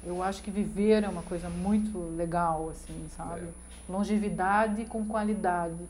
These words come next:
Speaker 1: que é isso que o legislador também tem que
Speaker 2: É.
Speaker 1: oferecer pras pessoas, né?
Speaker 2: E a coisa que a gente tava falando, né?
Speaker 1: É.
Speaker 2: Da prevenção, né?
Speaker 1: É. E viver é muito bom, nossa, tudo de bom.
Speaker 2: É. Viver com, sem problema, num ambiente tranquilo é tão,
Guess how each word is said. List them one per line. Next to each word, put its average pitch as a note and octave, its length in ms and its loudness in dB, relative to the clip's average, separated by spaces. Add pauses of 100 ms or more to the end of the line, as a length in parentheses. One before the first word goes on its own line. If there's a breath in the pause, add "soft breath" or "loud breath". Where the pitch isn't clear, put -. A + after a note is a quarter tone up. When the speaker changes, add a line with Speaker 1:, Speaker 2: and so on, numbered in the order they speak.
(300 loud breath)
Speaker 1:
que - 80 -2
é F#3+ 40 4
isso G#3+ 240 4
que B3 80 -2
o A#3+ 40 4
legislador A#3 840 6
também A3+ 320 4
tem A3+ 120 0
que B3 80 -2
Speaker 2:
É. - 20 2
Speaker 1:
oferecer A#3 500 2
pras G#3+ 140 -2
pessoas, F#3 720 -2
né? F3+ 120 -8 (280)
Speaker 2:
E F#3 60 6
a G3 40 10
coisa F#3 160 6
que G#3+ 80 6
a - 20 8
gente G3 100 4
tava G3+ 200 12
falando, E3 400 8
né? C3+ 80 4
Speaker 1:
É. C3 40 4
Speaker 2:
Da C3+ 100 6
prevenção, C3+ 640 4
né? A2 160 0 (200)
Speaker 1:
É. D#3+ 240 -6 (200)
E G#3 40 -2
viver G#3+ 220 0
é A3 40 4
muito A#3+ 200 -2
bom, F#3+ 300 -4
nossa, F#3+ 400 -8 (200)
tudo G#3+ 200 -6
de G#3 80 -2
bom. E3 260 -4
Speaker 2:
É. - 140 -6 (720)
Viver A2+ 160 0
com, A#2 140 -2
sem A2+ 200 -4
problema, A2 400 -2
num A2 80 0
ambiente G#2+ 360 -4
tranquilo G#2+ 340 -4
é - 20 -2
tão, A2+ 340 -6